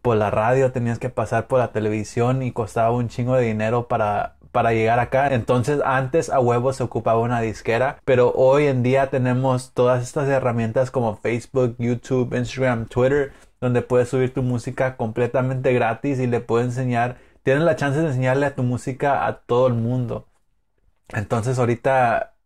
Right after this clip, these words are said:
es algo que muchos músicos aún no comprenden, todavía están buscando la disquera. Y de hecho hay unos músicos, vamos a hablar, no voy a decir nombres, pero hay músicos donde están trabajando duro, están subiendo videos, videos y están subiendo y agarran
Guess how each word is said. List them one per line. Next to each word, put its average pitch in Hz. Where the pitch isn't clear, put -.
es 123
algo 139
que 120
muchos 127
músicos 131
aún 123
no 127
comprenden, 120
todavía 123
están 120
buscando 120
la 123
disquera. 110
Y 127
de 127
hecho 165
hay 147
unos 151
músicos, 156
vamos 135
a 156
hablar, 123
no 127
voy 151
a 160
decir 147
nombres, 143
pero 123
hay 135
músicos 156
donde 139
están 127
trabajando 139
duro, 135
están 131
subiendo 135
videos, 127
videos 123
y 123
están 123
subiendo 131
y 131
agarran 131